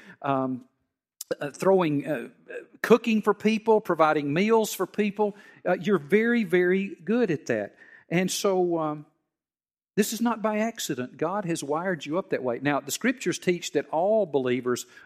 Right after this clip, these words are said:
are to practice the discipline of hospitality. It's good for us.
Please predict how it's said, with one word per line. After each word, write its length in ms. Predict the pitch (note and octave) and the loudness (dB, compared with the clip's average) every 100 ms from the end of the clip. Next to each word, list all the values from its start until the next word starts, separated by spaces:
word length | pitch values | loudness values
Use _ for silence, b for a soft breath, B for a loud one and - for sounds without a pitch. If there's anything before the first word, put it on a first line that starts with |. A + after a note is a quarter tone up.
| B | B
are 100 | C3+ | -6
to 140 | - | -6
practice 580 | - - E3+ - D#3 D3 | -8 -2 0 0 -4 -4
the 140 | - C3+ | -4 -6
discipline 880 | A2+ E3+ F3+ - - C#3 A#2+ A2+ - b b | -2 -2 -2 -6 -8 -6 -6 -6 -12 b b
of 120 | B2+ - | -8 -4
hospitality. 920 | B2+ A#2+ - - A#2+ G2+ F#2+ - - | -6 -6 -8 -6 -6 -6 -10 -16 -20
It's 120 | - | -14
good 240 | - E3+ D#3+ | -4 -4 -2
for 300 | B2 G2 - | -4 -6 -8
us. 280 | - - | -14 -18